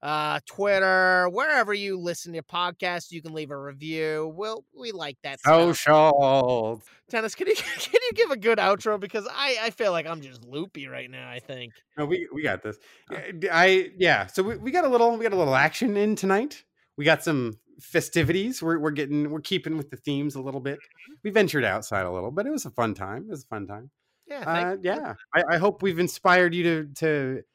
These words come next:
Speaker 2: find some more holiday films you didn't, uh, didn't consider before.
Speaker 1: Yeah.
Speaker 2: Maybe, maybe adopt a new series of, uh, of gabbage to start jamming down you. I, I'm looking forward to next week. We'll have, definitely have some more Christmas titles. I know I have a couple.
Speaker 1: You stop making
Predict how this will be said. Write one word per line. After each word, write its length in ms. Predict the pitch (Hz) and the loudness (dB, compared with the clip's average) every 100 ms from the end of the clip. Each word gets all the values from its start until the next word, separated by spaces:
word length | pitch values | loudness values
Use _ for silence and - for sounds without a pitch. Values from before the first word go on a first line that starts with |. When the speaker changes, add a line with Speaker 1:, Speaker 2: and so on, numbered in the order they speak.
| _ _ _ _ | _ _ _ _
Speaker 2:
find 340 | - 151 151 147 | 0 4 4 2
some 200 | - 151 | -2 0
more 260 | 147 151 | 2 2
holiday 920 | 143 - 147 151 143 147 139 139 135 - | 0 0 2 2 2 2 0 -2 -6 -10
films 540 | - 139 135 147 151 | -4 -2 0 -2 -6
you 140 | 143 131 | -8 -6
didn't, 360 | 135 143 143 | -4 -4 -4
uh, 380 | 147 143 143 139 131 - | -4 -4 -4 -6 -8 -6
didn't 200 | 143 143 | -4 -4
consider 420 | 147 135 147 139 | -6 -4 -6 -6
before. 560 | 135 127 160 233 113 _ _ - | -10 -12 -12 -10 -14 _ _ -20
Speaker 1:
Yeah. 100 | 190 - 120 - - | -20 -20 -20 -20 -10
Speaker 2:
Maybe, 180 | 110 113 | -8 -4
maybe 320 | 123 131 139 | -4 -2 0
adopt 360 | 139 143 160 | 2 2 0
a 40 | 160 | -2
new 160 | 185 | -4
series 460 | 269 - 98 90 82 | -4 -8 -8 -8 -12
of, 160 | 80 95 | -18 -18
uh, 260 | 80 78 90 _ _ _ | -16 -18 -20 _ _ _
of 120 | 107 | -10
gabbage 460 | 120 113 95 92 - | -2 0 -2 -6 -10
to 180 | - 92 | -10 -10
start 320 | - 98 90 | -8 -12 -10
jamming 320 | 95 92 87 | -10 -8 -8
down 240 | 85 82 85 | -10 -12 -12
you. 120 | 78 _ | -14 _
I, 260 | 107 127 127 - - | -4 -2 -4 -12 -8
I'm 80 | 135 | -2
looking 180 | 160 165 | 0 0
forward 120 | 165 | 0
to 40 | 147 | 0
next 200 | 151 151 | 0 -2
week. 120 | 190 | -4
We'll 220 | 156 147 | -2 -2
have, 220 | 139 143 131 135 | 0 -2 -4 -4
definitely 280 | 165 180 | 0 2
have 100 | 143 - | 0 -2
some 120 | 131 | -4
more 140 | 110 | -6
Christmas 380 | 98 156 143 95 | -6 -8 -8 -10
titles. 400 | - 85 90 - | -8 -8 -10 -10
I 100 | 104 | -6
know 180 | 110 104 | -2 -2
I 80 | 98 | -2
have 100 | 104 | -4
a 40 | |
couple. 400 | 101 107 101 92 90 | -6 -8 -6 -8 -8
Speaker 1:
You 140 | 185 | -10
stop 300 | - 240 208 | -2 0 0
making 320 | 190 196 170 | 0 -6 -8